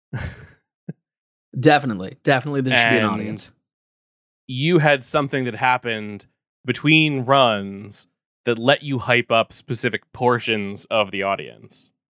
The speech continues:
Speaker 2: I think that's great. I love that.
Speaker 1: And so
Speaker 2: Definitely.
Speaker 1: then
Speaker 2: And so, like, so part of that is the idea of, like, those, like, between scene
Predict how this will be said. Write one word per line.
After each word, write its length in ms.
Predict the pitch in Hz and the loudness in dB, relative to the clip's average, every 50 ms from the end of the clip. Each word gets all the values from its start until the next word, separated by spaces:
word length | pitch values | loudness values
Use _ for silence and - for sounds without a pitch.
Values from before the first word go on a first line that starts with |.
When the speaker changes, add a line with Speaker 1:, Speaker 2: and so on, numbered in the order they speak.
| _ _ _ _ _ _ _ _ _ _ _ _ _ _ _ _ _ _ _ _ _ _ _ _ - - | _ _ _ _ _ _ _ _ _ _ _ _ _ _ _ _ _ _ _ _ _ _ _ _ 2 4
Speaker 2:
I 80 | 151 | 4
think 120 | 151 151 143 | 4 6 4
that's 160 | 143 131 - | 2 0 -2
great. 400 | - - 135 123 120 120 - - - | -6 -8 -6 -4 -4 -4 -6 -6 -4
I 80 | 131 | -4
love 260 | 135 131 127 120 120 | -2 0 -2 -2 -2
that. 220 | 127 131 139 - _ _ _ _ _ _ _ _ - - | -2 -4 -4 -4 _ _ _ _ _ _ _ _ 2 4
Speaker 1:
And 180 | 151 143 127 | 6 6 6
so 100 | - 160 156 | 4 2 2
Speaker 2:
Definitely. 100 | 139 151 | 2 2
Speaker 1:
then 220 | 156 156 156 143 _ _ _ _ _ _ _ _ - | 0 0 -2 -6 _ _ _ _ _ _ _ _ 4
Speaker 2:
And 100 | - 185 | 6 8
so, 120 | - 202 175 | 10 10 10
like, 160 | 160 151 143 _ _ _ _ _ _ _ _ _ _ _ _ _ _ _ _ _ _ _ _ _ _ _ _ _ _ - - | 8 6 4 _ _ _ _ _ _ _ _ _ _ _ _ _ _ _ _ _ _ _ _ _ _ _ _ _ _ -6 2
so 160 | 156 - 196 151 - - - | 6 6 6 6 4 -8 -16
part 240 | - - 185 185 190 | -4 2 4 6 6
of 120 | 214 196 165 | 4 4 4
that 240 | 151 147 143 139 | 4 2 2 2
is 140 | - 151 131 | 0 0 0
the 100 | 135 135 127 | 2 2 2
idea 220 | 123 120 127 127 | 2 0 0 0
of, 100 | 120 117 | 0 0
like, 200 | 120 113 110 - | 0 0 0 0
those, 260 | - 127 120 113 107 | 0 0 0 2 2
like, 240 | 120 113 - - - | 0 0 -2 -2 -8
between 760 | 127 123 104 - - - 151 143 131 131 127 127 120 120 117 | -6 -6 -4 -4 -2 0 0 2 2 2 0 0 -2 0 2
scene 680 | - - - 131 120 117 113 113 104 101 101 95 95 | 4 4 4 4 0 -4 -4 -4 -6 -6 -8 -8 -12